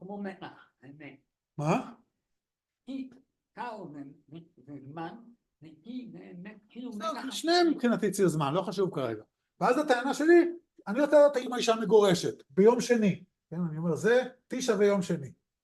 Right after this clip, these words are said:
Speaker 2: האם היא מגורשת?
Speaker 1: זה מה שאתה
Speaker 2: אין
Speaker 1: אומר.
Speaker 2: תשובה, תגיד לי באיזה טאו.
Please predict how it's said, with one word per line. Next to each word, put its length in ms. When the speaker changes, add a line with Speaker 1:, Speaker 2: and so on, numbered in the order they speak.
Speaker 2:
האם 160
היא 100
מגורשת? 580
Speaker 1:
זה 120
מה 140
שאתה 120
Speaker 2:
אין 140
Speaker 1:
אומר. 80
Speaker 2:
תשובה, 360
תגיד 280
לי 60
באיזה 360
טאו. 300